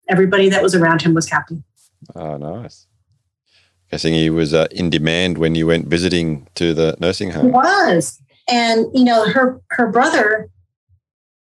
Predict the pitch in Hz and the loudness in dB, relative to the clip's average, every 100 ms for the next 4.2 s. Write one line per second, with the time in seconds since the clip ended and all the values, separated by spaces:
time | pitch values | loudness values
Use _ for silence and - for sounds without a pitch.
0 | _ - 202 196 196 190 190 180 175 175 | _ -2 0 2 0 0 0 2 2 2
1 | 175 _ _ _ _ 247 254 208 - 208 | -2 _ _ _ _ -2 0 -2 -2 0
2 | 190 185 180 180 139 - - - 175 - | 2 2 2 0 -2 -2 -6 -6 -8 -8
3 | _ _ _ _ _ _ 196 185 175 170 | _ _ _ _ _ _ 0 2 4 2
4 | 170 | 2